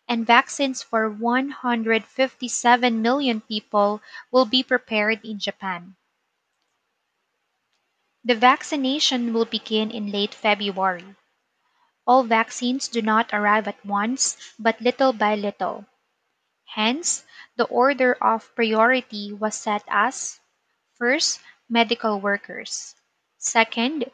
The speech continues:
senior citizens over sixty-five years old. Third, people with pre-existing conditions and workers in a nursing home. Fourth,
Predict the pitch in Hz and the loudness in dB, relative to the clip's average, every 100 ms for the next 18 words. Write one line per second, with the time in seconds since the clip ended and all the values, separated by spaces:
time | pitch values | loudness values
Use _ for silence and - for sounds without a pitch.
0 | _ - - 277 262 247 - 240 233 208 | _ -12 -4 0 2 0 -2 0 0 2
1 | 202 208 - 226 208 214 208 - 285 - | -2 -4 -6 -4 -2 -2 -2 -4 -6 -6
2 | 254 - 208 202 196 - - 202 185 175 | -6 0 0 0 -4 -4 -4 -4 -6 -14
3 | 220 _ _ _ _ _ _ _ - 226 | -20 _ _ _ _ _ _ _ 2 4
4 | 302 339 247 - _ _ - 269 - 269 | 4 2 -4 -18 _ _ -2 0 4 4
5 | 254 220 - 269 254 226 208 233 - 226 | 4 0 -6 -4 -2 -2 0 -2 -2 -4
6 | 220 214 208 214 - 202 208 - 226 220 | -4 -4 -2 0 0 -2 -2 -6 -6 -2
7 | 214 220 - 220 214 226 214 190 202 233 | 0 0 0 0 0 -2 -4 -2 -2 -2
8 | 214 185 180 170 220 - _ _ _ _ | -6 -8 -8 -10 -16 -20 _ _ _ _
9 | _ _ 226 247 359 - - | _ _ 0 2 2 -2 -20